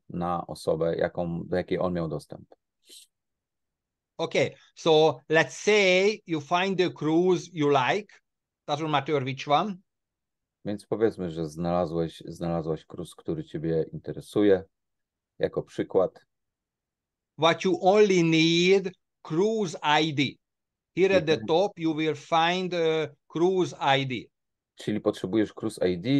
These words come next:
Speaker 1: znalazłeś coś, to sobie kopiujesz wtedy to.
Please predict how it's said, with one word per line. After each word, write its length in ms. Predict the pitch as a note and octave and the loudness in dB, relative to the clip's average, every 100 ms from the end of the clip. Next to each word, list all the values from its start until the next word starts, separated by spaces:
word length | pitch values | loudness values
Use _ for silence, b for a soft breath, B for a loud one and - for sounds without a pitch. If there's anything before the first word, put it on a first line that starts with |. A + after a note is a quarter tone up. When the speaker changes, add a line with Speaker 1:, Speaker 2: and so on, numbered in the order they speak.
| C#3 F#2+ | 0 -6
Speaker 1:
znalazłeś 580 | F2+ G2 A2+ G#2+ G#2+ - | -2 2 2 0 -6 -2
coś, 260 | G2 F#2+ | 0 0
to 100 | - | -4
sobie 260 | - E2+ E2+ | -6 -6 -6
kopiujesz 560 | - - F#2+ D#2 D2+ - | -8 -8 -6 -4 -6 -10
wtedy 280 | D#2 D#2+ | -10 -10
to. 180 | - D2+ | -16 -20